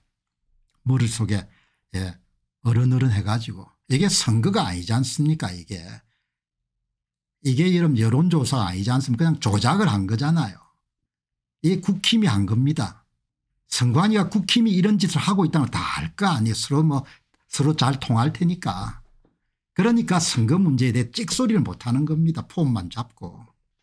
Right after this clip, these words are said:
그냥 깔아뭉개겠죠. 칠복이님처럼 맨날 며칠 몰라라 그냥 그렇게 그냥, 그냥 깔아뭉개면 다 넘어가는 거지 않습니까? 이러니 무슨 권위가 쓰고 뭐가 여러분들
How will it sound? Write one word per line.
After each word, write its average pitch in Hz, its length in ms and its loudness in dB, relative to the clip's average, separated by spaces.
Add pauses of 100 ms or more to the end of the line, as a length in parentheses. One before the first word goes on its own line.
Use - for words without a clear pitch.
(320)
그냥 196 280 2
깔아뭉개겠죠. 156 1200 0 (560)
칠복이님처럼 147 840 2
맨날 156 360 2
며칠 151 340 0
몰라라 120 460 2
그냥 143 280 0 (260)
그렇게 147 300 0
그냥, 117 300 2 (260)
그냥 131 280 0
깔아뭉개면 143 640 2
다 95 160 -4
넘어가는 120 560 0
거지 101 180 -8
않습니까? - 640 -20 (960)
이러니 233 300 2
무슨 135 440 2
권위가 139 420 2
쓰고 139 360 -2
뭐가 110 440 0
여러분들 160 420 2